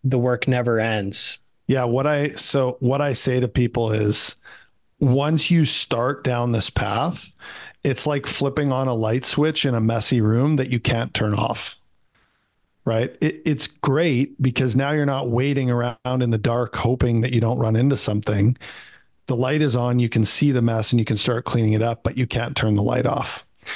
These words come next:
Speaker 2: And I lived for a long time,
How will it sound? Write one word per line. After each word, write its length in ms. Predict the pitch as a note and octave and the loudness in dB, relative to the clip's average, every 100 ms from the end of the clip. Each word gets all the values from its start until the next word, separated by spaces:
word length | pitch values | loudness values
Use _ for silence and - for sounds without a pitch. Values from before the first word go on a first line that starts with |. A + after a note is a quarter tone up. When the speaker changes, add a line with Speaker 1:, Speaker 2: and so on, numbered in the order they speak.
| - - | -14 -8
Speaker 2:
And 120 | C3+ B2+ | -4 -2
I 140 | D3+ | 0
lived 300 | D#3+ D#3 B2+ | 2 0 -2
for 220 | - C3+ | -4 -2
a 80 | A#2 | 0
long 380 | A2+ A#2 B2+ B2 | 0 0 0 0
time, 640 | - A#2+ A#2+ A2+ G#2 G2+ | 0 -2 0 0 0 0